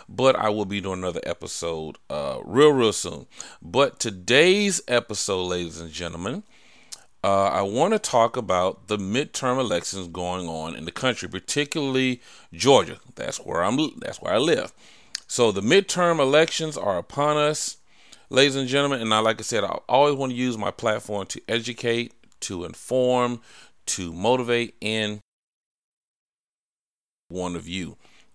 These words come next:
And so that is my goal for today.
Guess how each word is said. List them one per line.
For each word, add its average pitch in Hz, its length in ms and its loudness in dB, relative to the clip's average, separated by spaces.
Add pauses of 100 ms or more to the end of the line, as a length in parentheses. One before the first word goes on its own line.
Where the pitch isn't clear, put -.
(460)
And 107 160 -4
so 95 220 -2
that 98 320 2
is 92 240 -6
my 92 220 -4
goal 80 400 -8
for 80 400 -10
today. 87 560 0